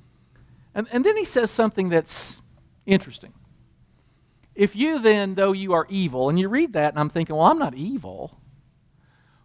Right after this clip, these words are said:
Well, that's not everything about me, but it is a little bit about me. I mean, I can be self-centered, and I can be selfish, and, and I can be that kind of person. I can be the one who's, uh, petty sometimes, amazingly petty.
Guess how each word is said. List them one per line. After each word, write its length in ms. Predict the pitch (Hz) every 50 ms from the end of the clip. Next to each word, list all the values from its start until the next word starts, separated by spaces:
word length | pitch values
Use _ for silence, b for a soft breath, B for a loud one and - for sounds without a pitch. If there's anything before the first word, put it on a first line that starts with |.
| _ _
Well, 180 | - 214 262 392
that's 80 | -
not 180 | - 320 294 -
everything 420 | 185 202 208 269 330 - 254 254
about 280 | 240 240 254 233 226 226
me, 100 | 226 226
but 140 | 214 208 208
it 160 | 220 220 214
is 120 | 214 202
a 60 | 190 185
little 200 | 180 190 175 160
bit 120 | 143 127
about 260 | 120 110 117 107 -
me. 220 | - - - - - _ - - - _ _ _ _ _ _ _ _ _ _ _ b b b b b b
I 100 | 214 240
mean, 520 | 240 240 233 220 220 208 202 190 185 202 _ -
I 120 | 180 247
can 160 | 262 - 311
be 100 | 269 220
self-centered, 800 | 196 - - - 165 151 - - - - 190 147 170 233 320 285
and 120 | 226 165 170
I 100 | 180 208
can 200 | - 233 196 180
be 220 | 165 170 165 160
selfish, 920 | - - - - - 139 147 156 - - 135 139 151 180 247 - - - -
and, 160 | 165 156 151 B B B B B B B
and 140 | - 160 160
I 160 | 170 190 254
can 180 | 247 - 214 190
be 340 | 180 185 180 180 175 160 - - -
that 160 | - 156 147
kind 260 | - - 175 156 151 143
of 80 | 131
person. 380 | - - 147 156 160 - 220 220
I 100 | 208 208
can 160 | - 226 214
be 140 | 196 190 180
the 100 | 165 165
one 220 | 160 160 160 160
who's, 320 | 170 160 151 147 147 - - B B B B B B
uh, 160 | - 139 139
petty 420 | - - - - 165 170 202 226 262
sometimes, 840 | - - 214 214 214 - 214 208 214 240 - 277 254 233 - - -
amazingly 580 | - 151 143 151 220 311 262 254 170 135 120
petty. 340 | 113 - 110 95 95 - -